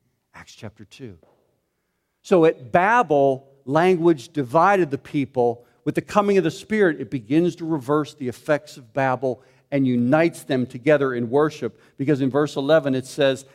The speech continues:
that we hear them telling in our own tongues the mighty works of God. So it's unity in worship.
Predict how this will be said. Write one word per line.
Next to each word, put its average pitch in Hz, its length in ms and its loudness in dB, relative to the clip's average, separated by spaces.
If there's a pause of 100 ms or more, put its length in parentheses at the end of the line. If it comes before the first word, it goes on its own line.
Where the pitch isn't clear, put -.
(120)
that 139 120 -2
we 143 160 -2
hear 202 480 0
them 123 360 0 (280)
telling 170 560 2 (180)
in 160 140 2
our 151 240 4
own 160 320 2
tongues 123 760 -4 (260)
the 135 140 -2
mighty 131 920 -2 (140)
works 101 720 -8 (240)
of - 240 -8
God. 87 380 -10 (880)
So 123 180 -10
it's 101 160 -18
unity 170 520 2
in 160 120 0
worship. 113 440 -8